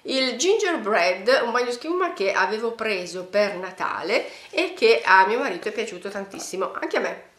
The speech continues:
devo dire. E, mm, pan di zenzero,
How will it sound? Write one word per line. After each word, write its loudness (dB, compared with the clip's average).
devo -2
dire. -6
E, 8
mm, 0
pan 6
di -2
zenzero, 0